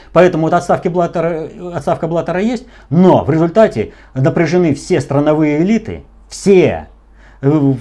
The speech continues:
в одном стремлении оказать сопротивление Соединённым Штатам и выстроить за это время, э,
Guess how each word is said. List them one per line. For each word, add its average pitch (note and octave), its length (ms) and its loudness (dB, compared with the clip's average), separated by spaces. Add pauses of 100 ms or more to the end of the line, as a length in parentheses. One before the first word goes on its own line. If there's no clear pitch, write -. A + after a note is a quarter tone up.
(120)
в C#3+ 320 -4
одном F#3+ 300 4
стремлении B2+ 680 0
оказать D3+ 420 0
сопротивление D3 560 0
Соединённым A#2 360 -4
Штатам - 320 -2
и F#3+ 120 4
выстроить F3 680 4
за C#3+ 100 2
это C3+ 360 2
время, D3+ 480 0 (400)
э, C#3 280 6